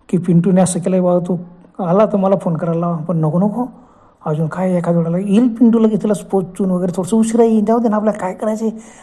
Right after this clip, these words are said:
आणि घरच्या लोकांना विनाकारण शंका, आणि ते पण आपल्याला बोलतील,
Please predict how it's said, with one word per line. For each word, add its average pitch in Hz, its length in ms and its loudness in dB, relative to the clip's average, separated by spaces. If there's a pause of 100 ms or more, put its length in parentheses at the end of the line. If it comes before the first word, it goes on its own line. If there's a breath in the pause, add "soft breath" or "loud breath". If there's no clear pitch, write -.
(100)
आणि 175 120 2
घरच्या 175 300 2
लोकांना 180 280 0
विनाकारण 196 360 -2
शंका, 175 400 -2 (400 loud breath)
आणि 160 160 -4 (120)
ते 196 80 6
पण 202 180 2
आपल्याला 202 280 2
बोलतील, 196 420 -2